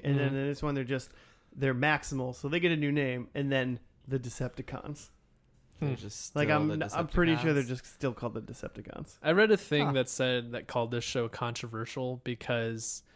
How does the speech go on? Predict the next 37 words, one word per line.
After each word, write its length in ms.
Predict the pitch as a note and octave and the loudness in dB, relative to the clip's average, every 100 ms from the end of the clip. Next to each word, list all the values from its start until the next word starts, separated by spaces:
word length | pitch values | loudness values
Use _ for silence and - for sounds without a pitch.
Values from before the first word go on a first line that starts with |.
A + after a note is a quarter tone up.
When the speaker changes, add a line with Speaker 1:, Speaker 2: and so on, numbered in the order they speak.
| - _ _ _ | -20 _ _ _
Speaker 2:
it 140 | B2+ A#2+ | -6 -2
had 180 | A#2 A#2 | -2 -2
been, 180 | A#2+ | -4
like, 200 | A#2 A2+ | -2 -4
there 100 | B2+ | -2
had 80 | A#2 | -2
been 120 | A2+ | -2
a 60 | A2 | -6
gap 480 | A2 A#2+ A#2+ B2 - | -4 0 2 0 -2
between 760 | B2 - - A#2+ A#2+ A#2 A2+ A2+ | -8 -6 -4 -2 0 -2 -4 -6
the 480 | A2 A2 A2 A2 A2 _ _ _ _ | -6 -6 -6 -8 -10 _ _ _ _
Transformers 520 | - C3 B2 C#3 C3+ - | -4 -2 0 0 -2 0
cartoon 400 | C3 A#2+ C3+ B2 | 0 0 -2 -2
in 60 | |
the 60 | A#2 | -2
eighties 400 | B2 B2 C3 A#2+ | -2 0 0 0
and, 80 | A2 | -4
like, 100 | G#2+ | -4
this 140 | A#2 | -4
was 100 | B2+ | -4
the 80 | A2 | -6
next 360 | G#2 A2+ - - | -4 -4 -6 -6
Transformers 600 | B2+ A#2+ - C3 B2+ B2 | -4 -4 -2 0 0 -2
thing, 460 | - C3+ C3+ C#3+ D3+ - | -2 -2 -2 -6 -8 -4
but 100 | C3 | 2
they 120 | C#3+ | 2
had 120 | A#2+ G#2 | 2 2
Speaker 1:
Yeah, 140 | D#3 | 2
it 20 | |
might 140 | D3 C#3 | 4 2
have 80 | C3+ | 2
been. 260 | C#3 B2+ - | 0 -4 -2
Speaker 2:
but 120 | C3 | 2
they 100 | C#3+ | 4
had 200 | C#3 A#2+ | 4 0
changed 560 | - - D#3 E3+ C#3 C3 | -2 4 6 6 4 2
it 320 | A#2+ A#2 | 2 2